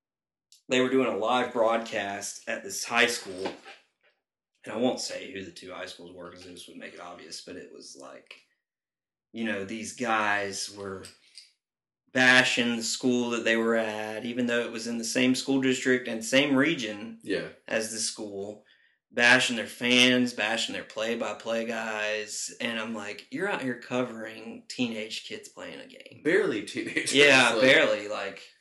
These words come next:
Speaker 1: y-, you know, these guys were in their, like, their forties, and it's like,
Speaker 2: Dude.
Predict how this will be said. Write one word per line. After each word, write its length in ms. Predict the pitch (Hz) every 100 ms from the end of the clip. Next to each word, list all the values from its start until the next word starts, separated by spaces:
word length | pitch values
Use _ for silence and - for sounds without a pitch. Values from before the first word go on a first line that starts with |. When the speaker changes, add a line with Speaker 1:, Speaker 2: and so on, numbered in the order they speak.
| _ _ _ _ _ _ _ _
Speaker 1:
y-, 160 | - - - _ _ _ _ _ _ _ 123
you 140 | 135 143
know, 100 | 127
these 160 | 170 175
guys 200 | 139 113
were 60 |
in 60 | 113
their, 140 | 107
like, 200 | 98 -
their 100 | 101
forties, 760 | 104 - 110 107 101 101 101 -
and 100 | 87
it's 220 | 87 -
like, 340 | 90 76 78 - - _ _
Speaker 2:
Dude. 340 | - 127 -